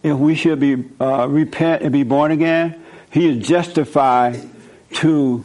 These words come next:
uh, uh, what? Forgive us and then cleanse of all our unrighteousness, right?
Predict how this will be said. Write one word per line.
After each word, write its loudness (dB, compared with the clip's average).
uh, -2
uh, -2
what? -2
Forgive 2
us 0
and 0
then -2
cleanse 0
of 0
all 4
our 0
unrighteousness, 0
right? 0